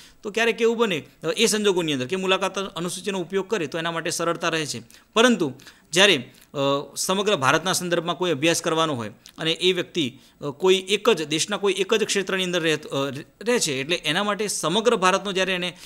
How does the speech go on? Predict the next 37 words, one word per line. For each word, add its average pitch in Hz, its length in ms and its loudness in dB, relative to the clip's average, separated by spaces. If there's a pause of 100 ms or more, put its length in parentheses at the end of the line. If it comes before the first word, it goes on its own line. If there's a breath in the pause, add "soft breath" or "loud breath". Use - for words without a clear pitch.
(160 loud breath)
અભ્યાસ 170 300 0
કરવાનો 160 300 -2
છે, 117 140 -6
તો - 400 -10
એ 196 120 6
સંદર્ભમાં 165 880 -2 (120)
એ 190 220 4
પ્રશ્નાવલી 190 580 -2
પદ્ધતિનો 156 480 -4
વધુ 127 240 -4
ઉપયો-, 160 260 -8
અ, 135 520 -10
એ 147 80 -2
ઉપયોગ 151 340 -2
કરે 147 160 0
તો 135 140 -6
એના 135 160 -4
માટે 139 160 -2
વધુ 123 200 -4
સરળતા 127 360 -4
રહે 117 120 -4
છે. - 180 -10 (300 loud breath)
કારણ 196 200 2
કે 214 160 -2
મુલાકાત 175 600 2
અનુસૂચિ 185 480 -4 (280 loud breath)
અને 180 300 -2
નિરીક્ષણ 180 380 0
પદ્ધતિ, 120 420 -8 (240 soft breath)
એ 214 80 -2
બંને 160 320 4
પદ્ધતિઓની 170 640 -2
અંદર 151 260 -6
પ્રત્યક્ષ 185 420 -2
સંપર્ક 170 340 -2
જરૂરી 127 340 -4
છે. 143 140 -10